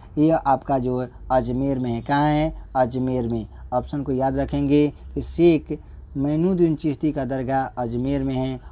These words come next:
ऑप्शन जो हो जाएगा, डी हो जाएगा। नेक्स्ट बात करेंगे कि ईस्ट इंडिया कंपनी की स्थापना कब हुई थी। ये कई बार पढ़ाया गया है कि ईस्ट इंडिया कंपनी की स्थापना सोलह सौ ईस्वी में होती है। ऑप्शन नंबर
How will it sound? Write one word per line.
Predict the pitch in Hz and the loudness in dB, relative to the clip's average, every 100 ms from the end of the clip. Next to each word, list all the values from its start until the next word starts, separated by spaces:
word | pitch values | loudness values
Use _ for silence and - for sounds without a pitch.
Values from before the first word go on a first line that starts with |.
| - | -8
ऑप्शन | 127 120 147 139 | -8 -4 -4 -2
जो | 120 | 0
हो | 117 120 | 0 0
जाएगा, | 117 117 113 | -2 -2 -2
डी | 110 120 | 0 0
हो | 110 | 0
जाएगा। | 110 110 107 95 - - - - | -2 -2 -2 -4 -10 -16 -12 -4
नेक्स्ट | 151 170 - | 0 0 2
बात | 165 160 | 4 4
करेंगे | 165 156 156 | 2 0 2
कि | 156 156 185 | 0 0 0
ईस्ट | 180 185 | 0 2
इंडिया | 151 151 | 4 4
कंपनी | 139 147 139 143 139 139 - - | 2 0 -2 0 0 0 -4 -8
की | 156 143 | -2 -2
स्थापना | - 131 131 127 | -2 -4 -2 -4
कब | 127 123 | -2 -2
हुई | 123 117 | 0 -2
थी। | 120 110 - - 208 | -4 -6 -8 -6 -2
ये | 143 | 0
कई | 175 190 | 4 4
बार | 180 151 | 4 2
पढ़ाया | 156 139 139 | 2 4 4
गया | 135 139 | 2 2
है | 131 135 135 - - | 2 0 -2 -6 -2
कि | 165 | 0
ईस्ट | 185 175 - | 2 2 0
इंडिया | 151 151 | 0 0
कंपनी | 139 156 151 185 180 | -2 -2 -2 0 0
की | 156 135 | 0 -2
स्थापना | - 127 131 127 | -2 -4 -4 -6
सोलह | - 156 156 | -4 0 0
सौ | - | -2
ईस्वी | 123 110 123 | -6 -4 -4
में | 123 120 | -4 -4
होती | 117 117 123 | -4 -2 0
है। | 117 107 - - | 0 -2 -8 -2
ऑप्शन | 135 135 170 | -2 0 0
नंबर | 151 131 127 | 0 0 -2